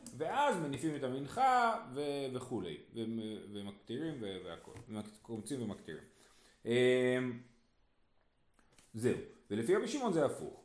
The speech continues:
אומרת הגמרא, "ואם ישכב אחר כך הקריב את מנחתה כשרה, תנו רבנן. וישקע, מה תלמוד לומר? והלא כבר נאמר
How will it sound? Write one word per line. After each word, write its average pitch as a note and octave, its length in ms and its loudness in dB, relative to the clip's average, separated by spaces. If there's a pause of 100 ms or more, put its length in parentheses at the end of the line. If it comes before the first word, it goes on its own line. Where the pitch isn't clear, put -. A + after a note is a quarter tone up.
(400)
אומרת F#3 360 4
הגמרא, C#3 520 6
"ואם F3+ 140 4
ישכב D#3+ 300 4
אחר D3+ 140 2
כך C#3+ 180 -2
הקריב C3 240 -4
את A#2+ 40 -4
מנחתה A#2 320 -2
כשרה, A#2 540 4
תנו F#3 260 10
רבנן. A#2+ 380 6 (680)
וישקע, C#3 1120 8
מה C#3+ 180 4
תלמוד C3+ 360 2
לומר? C#3 520 4
והלא D#3+ 220 6
כבר C#3 120 4
נאמר C#3 280 4